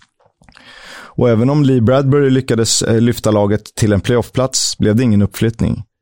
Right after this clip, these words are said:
En sämre placering året efter, eh, fick se Bradbury ersättas av Paul Groves.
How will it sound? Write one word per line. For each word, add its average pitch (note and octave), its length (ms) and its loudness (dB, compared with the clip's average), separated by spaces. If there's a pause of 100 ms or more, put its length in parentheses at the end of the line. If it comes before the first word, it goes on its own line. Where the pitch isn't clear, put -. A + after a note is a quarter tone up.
En A2 120 0
sämre B2 340 0
placering G#2+ 500 0
året G2 280 2
efter, A2+ 540 -2
eh, F#2 200 -2 (100)
fick - 300 -6
se G#2 340 0
Bradbury G#2+ 600 2
ersättas G2 460 -2
av G2+ 300 0 (140)
Paul D#3 300 2
Groves. - 480 -2